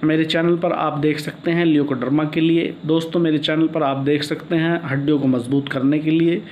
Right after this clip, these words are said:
बहुत से नुस्खे पड़े हैं, बहुत सी चीज़ें पड़ी हैं, आप मेरे चैनल पर आकर देख सकते हैं।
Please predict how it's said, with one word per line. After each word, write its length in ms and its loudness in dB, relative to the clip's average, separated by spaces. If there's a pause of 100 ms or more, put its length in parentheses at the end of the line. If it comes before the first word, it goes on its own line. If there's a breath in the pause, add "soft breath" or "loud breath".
(120)
बहुत 220 2
से 120 -2
नुस्खे 300 0
पड़े 200 -2
हैं, 220 0
बहुत 240 0
सी 160 -4
चीज़ें 380 0
पड़ी 220 0
हैं, 80 2
आप 220 0
मेरे 180 0
चैनल 280 -2
पर 160 -2
आकर 280 -2
देख 180 -2
सकते 320 -8
हैं। 200 0